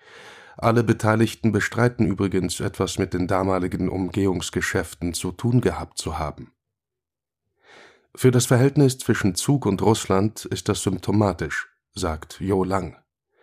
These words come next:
Das Verhältnis begann im Kalten Krieg, dauert aber bis heute an,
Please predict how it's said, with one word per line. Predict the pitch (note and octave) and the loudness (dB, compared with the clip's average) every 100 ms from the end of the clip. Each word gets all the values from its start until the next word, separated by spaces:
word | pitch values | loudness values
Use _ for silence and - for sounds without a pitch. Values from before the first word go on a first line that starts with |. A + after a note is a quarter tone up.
| _ _ _ _ _ | _ _ _ _ _
Das | - G2+ | -4 0
Verhältnis | A#2 C3+ D3 C3+ B2+ | 2 2 2 2 2
begann | G#2 G#2 G#2+ | -2 0 2
im | G2+ | 2
Kalten | - A2 G#2+ G#2+ | 0 -2 0 -4
Krieg, | - C#3+ G#2 - - _ _ | -2 -2 -2 -6 -20 _ _
dauert | G#2 G2 G2+ - | -2 2 2 0
aber | F#2+ F#2 | -2 0
bis | E2+ G#2 - | -2 -4 -2
heute | G2 E2+ A2+ | -2 -2 -4
an, | - F2 C2+ | -4 -8 -10